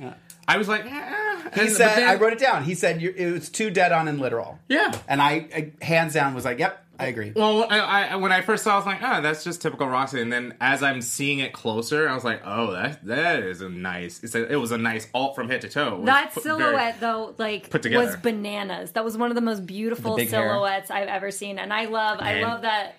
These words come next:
Speaker 3: I love a nice curvy woman. So
Speaker 1: And
Speaker 3: I
Speaker 1: anyone
Speaker 3: thought
Speaker 1: who
Speaker 3: that
Speaker 1: knows
Speaker 3: was
Speaker 1: me
Speaker 3: great.
Speaker 1: knows I'm not Roxy at all, not Team Roxy at all, but I do like, I appreciate
Speaker 4: You can
Speaker 1: her
Speaker 4: give credit.
Speaker 1: drag.
Speaker 4: Yeah, give credit.
Speaker 1: I, I, I thought she looked beautiful.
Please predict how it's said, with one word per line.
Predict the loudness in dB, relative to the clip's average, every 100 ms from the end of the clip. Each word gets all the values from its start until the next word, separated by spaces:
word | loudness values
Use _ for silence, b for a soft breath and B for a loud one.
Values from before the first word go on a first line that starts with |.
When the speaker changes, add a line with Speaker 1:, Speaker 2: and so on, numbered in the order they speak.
| -4
Speaker 3:
I | 0
love | 0 0
a | -4 -8 _ -8
nice | -4 -4 -6
curvy | -6 -4 -4 -6 -6
woman. | -8 -12 -14 -8
So | 0
Speaker 1:
And | 2
Speaker 3:
I | 4
Speaker 1:
anyone | 4 4
Speaker 3:
thought |
Speaker 1:
who | 4
Speaker 3:
that |
Speaker 1:
knows | 2
Speaker 3:
was | 2 0
Speaker 1:
me |
Speaker 3:
great. | 0
Speaker 1:
knows | 0 0
I'm | 0 -2 -2
not | -2 0 -2 -6 _ _ -20 -6
Roxy | -4 -4 -4 -6
at | -4
all, | -6 -8 -10 -14
not | -10 -8 -8
Team | -10 -8
Roxy | -8 -8 -8 -10
at | -8
all, | -8
but | -6 -6
I | -6
do | -10 -14 -10 -10
like, | -6 -8 -8 -6 -2
I | -2
appreciate | -2 -6 -6 -6 -8 -8 b b
Speaker 4:
You | -4
can | 0
Speaker 1:
her | 0
Speaker 4:
give |
credit. | 2 2 2 -2
Speaker 1:
drag. | -8 -4
Speaker 4:
Yeah, | -4 -2
give | -4
credit. | 0 2 2 0 -2
Speaker 1:
I, | 0 2
I, | 0
I | 2
thought | -2 -4
she | -6
looked | -6 -8 -8
beautiful. | -6 -6 -8 -14